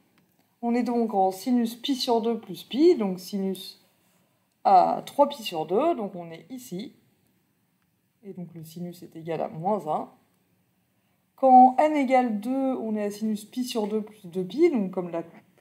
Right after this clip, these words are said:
fonction sinus est deux pi périodique, ça nous fait sinus pi sur deux qui fait un.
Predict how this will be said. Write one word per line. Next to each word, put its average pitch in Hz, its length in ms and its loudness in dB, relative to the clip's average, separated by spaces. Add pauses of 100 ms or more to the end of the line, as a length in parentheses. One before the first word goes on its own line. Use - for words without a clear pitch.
(160)
fonction 208 380 -6
sinus 208 400 -2
est 175 60 -4
deux 196 160 -4
pi 196 160 -18
périodique, 185 520 -2
ça 165 120 -10
nous 170 120 -16
fait - 160 -16
sinus 190 380 -8
pi - 180 -16
sur 156 240 -6
deux 247 200 -4
qui - 180 -14
fait - 240 -16
un. 226 200 -4